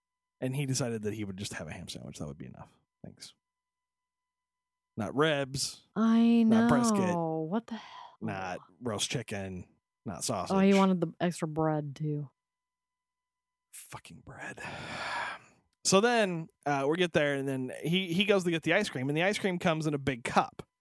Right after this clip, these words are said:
Speaker 1: So you've got a little cup with, uh, blackberry cobbler in it and a big cup with ice cream in it. Who tard dumps his ice cream into his cobbler cup?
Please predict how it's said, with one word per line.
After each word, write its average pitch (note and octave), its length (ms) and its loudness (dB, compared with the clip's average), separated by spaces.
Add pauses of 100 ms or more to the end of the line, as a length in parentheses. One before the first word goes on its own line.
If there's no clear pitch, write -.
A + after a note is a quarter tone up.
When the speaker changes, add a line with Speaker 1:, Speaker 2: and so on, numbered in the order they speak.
(200)
Speaker 1:
So F3+ 120 2
you've F3+ 80 2
got F#3 140 4
a E3 40 -2
little A#3 220 2
cup E3+ 340 2 (2500)
with, D3+ 280 2
uh, B2+ 220 2 (500)
blackberry E3+ 360 2
cobbler D3 340 4
in A#2+ 80 -4
it C#3 80 -2
and E3+ 80 -2
a F3 40 4
big F3 180 0
cup D#3 200 0
with D#3 80 0
ice E3+ 200 2
cream E2+ 220 -6
in C#2+ 80 -8
it. - 80 -16 (2000)
Who B3+ 200 2
tard D3+ 480 2
dumps F#3 320 4
his E3+ 160 0
ice E3+ 240 2
cream C3 300 -2
into C3+ 180 -2
his B2+ 140 -4
cobbler B2+ 380 -2
cup? D2+ 260 -12